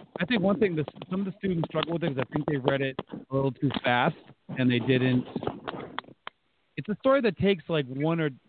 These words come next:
at least one or two extra readings before you really get it.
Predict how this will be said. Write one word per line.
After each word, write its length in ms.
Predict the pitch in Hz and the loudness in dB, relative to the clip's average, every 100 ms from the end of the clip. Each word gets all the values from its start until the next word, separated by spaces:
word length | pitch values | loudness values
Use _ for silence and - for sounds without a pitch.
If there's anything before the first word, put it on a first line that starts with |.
| _ _ - | _ _ -6
at 100 | 143 | -2
least 180 | 170 156 | -2 -2
one 160 | 151 156 | 0 0
or 60 | |
two 240 | 143 160 156 | 0 -2 -2
extra 320 | 139 - 139 | -2 -6 -6
readings 440 | 123 131 131 123 110 | -2 0 0 0 -4
before 280 | 110 131 | -4 0
you 120 | 123 113 | 0 0
really 360 | 120 123 117 | 2 2 2
get 280 | 107 123 117 | 0 0 0
it. 180 | 98 | -2